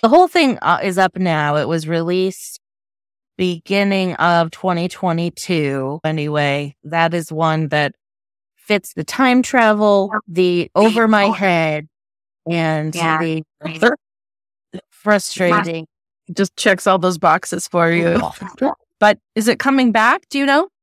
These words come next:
Speaker 1: It's based on this novel, so it was just a one and done.
Speaker 3: Gotcha.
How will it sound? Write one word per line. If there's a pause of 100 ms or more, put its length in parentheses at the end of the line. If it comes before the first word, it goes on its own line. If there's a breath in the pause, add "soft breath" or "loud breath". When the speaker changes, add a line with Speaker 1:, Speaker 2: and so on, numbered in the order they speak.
(140)
Speaker 1:
It's
based
on
this
novel,
so
it
was
just
a
one
and
done.
Speaker 3:
Gotcha.